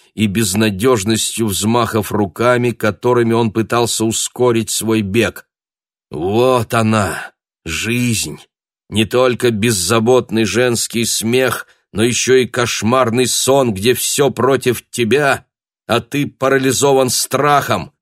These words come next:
«Эй!» крикнули позади.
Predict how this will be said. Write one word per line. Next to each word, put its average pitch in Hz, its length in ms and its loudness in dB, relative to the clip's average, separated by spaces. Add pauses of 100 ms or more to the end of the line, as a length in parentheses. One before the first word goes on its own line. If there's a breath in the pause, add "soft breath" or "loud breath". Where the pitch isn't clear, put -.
(580)
«Эй!» 294 640 6 (720)
крикнули 101 560 0
позади. 101 720 -6